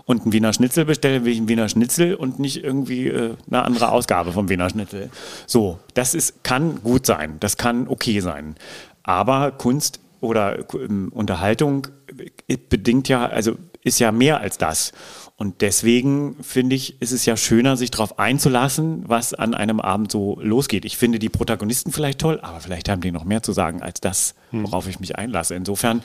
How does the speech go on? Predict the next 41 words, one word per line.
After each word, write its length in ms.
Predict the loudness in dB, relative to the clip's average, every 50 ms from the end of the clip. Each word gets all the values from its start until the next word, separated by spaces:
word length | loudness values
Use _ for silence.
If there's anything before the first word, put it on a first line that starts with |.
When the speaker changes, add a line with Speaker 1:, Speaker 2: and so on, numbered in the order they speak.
| -6 -14 -16 -16 -16 -16 -18 -16 _
Speaker 1:
wäre 340 | -2 2 4 4 4 4 2
Labellosigkeit 1200 | 2 4 4 6 6 6 6 6 6 6 6 4 4 4 2 2 0 -2 0 2 2 0 0 0 0
natürlich 460 | 0 0 2 2 2 2 0 -2 -4
besser, 500 | -4 -2 2 2 2 2 2 -2 -4 -4 _
weil 140 | -2 0 0
man 180 | 0 0 0 0
dadurch 280 | 0 0 0 -2 -2
freier 320 | -4 -2 0 0 0 0 -2
ist 180 | -4 -4 -8 -8
und 180 | -8 -8 -8
auch 80 | -4 -2
nicht 160 | -2 -2 0
festgesetzt 640 | -2 -2 -4 -2 -2 -2 0 0 0 -2 -2 -2 -2
ist 140 | -2 0
in 120 | -2 0 0
seiner 220 | 0 2 2 0
Entwicklung. 520 | -2 -2 -4 -4 -4 -4 -8 -8 -8 -12 -16 _ _ _ _ _ _ _ _ _ _ _ _ _ _ _ _ _ _ _ _ _ _ _ _ -8
Speaker 2:
Ja, 60 | -6
aber 100 | -6 -4
manchmal 280 | -4 -4 0 0 2 2
macht 200 | 2 0 2 0
man 100 | 0 0
sich 140 | 0 -2 -2
ja 80 | -2
so 100 | -2 -2 -2
ein 40 | 0
Label 240 | 0 0 0 0
auch 120 | -2 -2 0
selbst, 380 | 0 -2 -2 -2 -4 -6 -6
weil 100 | -4 -4
man 100 | -4 -6
sagt, 180 | -6 -8 -10 -10
okay, 160 | -8 -6 -6
das 200 | -6 -6 -8 -10
ist 120 | -14 -14 -12
so 200 | -14 -8 -6 -4
mein, 200 | -4 -2 -2 -2
mein 240 | -2 -2 -2 -2 -2
Alleinstellungsmerkmal 920 | -4 -2 0 0 -2 -2 -2 -4 -4 -4 -4 -4 -4 -4 -4 -4 -6 -6 -4
oder 320 | 0 0 2 2 2 2
mein, 360 | 2 2 0 0 0 -2 -4